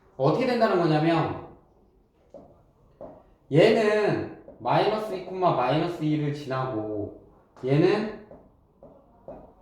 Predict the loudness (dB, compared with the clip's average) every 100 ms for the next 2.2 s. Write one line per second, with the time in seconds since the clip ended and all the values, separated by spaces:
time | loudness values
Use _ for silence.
0 | -20 -10 -8 -4 0 2 4 2 0 -2
1 | -4 -6 -6 -8 -10 -12 -8 -6 -4 -6
2 | -8 -10